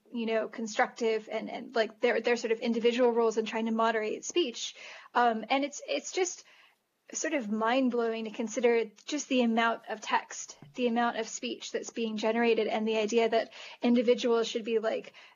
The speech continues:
tackling this is almost, it's almost like, you know, standing in front of the shore, like, holding your hands out and trying to hold back the tide. It's just so much work. Um,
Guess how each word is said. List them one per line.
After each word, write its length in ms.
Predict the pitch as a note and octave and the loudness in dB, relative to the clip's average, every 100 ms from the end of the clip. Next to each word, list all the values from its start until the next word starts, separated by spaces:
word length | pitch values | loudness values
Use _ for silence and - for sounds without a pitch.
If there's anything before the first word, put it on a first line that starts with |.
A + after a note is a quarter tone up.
| _ - | _ -4
tackling 520 | A#3+ A#3+ A#3+ C4 A#3 | 0 0 2 0 0
this 200 | A#3+ B3 | -6 -8
is 100 | A#3+ | -4
almost, 380 | A#3+ A#3 A3+ - | -4 -4 -8 -8
it's 160 | A3+ | -4
almost 260 | B3+ A#3+ A#3+ | -2 -2 -2
like, 220 | A#3+ A3+ | -4 -4
you 80 | B3 | -4
know, 220 | A#3 A3+ G#3+ _ - | -4 -6 -10 _ -16
standing 500 | - C4 B3 A#3+ B3 | 0 2 4 2 0
in 80 | |
front 220 | A#3 B3+ A#3+ | 0 0 0
of 100 | G#3+ | -2
the 160 | A3 | -4
shore, 540 | A3 A#3+ A#3 A#3 A#3 A#3 | -2 -2 0 2 0 -2
like, 140 | A3+ | -6
holding 340 | - B3+ B3 A#3+ | -2 0 2 2
your 80 | |
hands 240 | A#3+ B3 A3+ | 2 2 2
out 80 | - | 0
and 100 | A#3 | -2
trying 180 | A#3+ | -2
to 60 | A3+ | -2
hold 220 | A#3+ A#3 | 0 2
back 240 | G#3+ A#3 - | 2 0 -2
the 80 | |
tide. 320 | G#3+ - - - | -8 -6 -6 -8
It's 160 | G3 | -8
just 280 | - A3 - | -4 -4 -6
so 540 | - - - B3+ C4 | -8 -8 0 4 4
much 300 | B3+ G#3+ G#3 | 4 0 -4
work. 320 | A#3+ A3+ A3+ - - - - | -4 -4 -6 -16 -20 -20 -4
Um, 400 | A#3 A3+ G#3+ G#3 | 0 0 -2 -6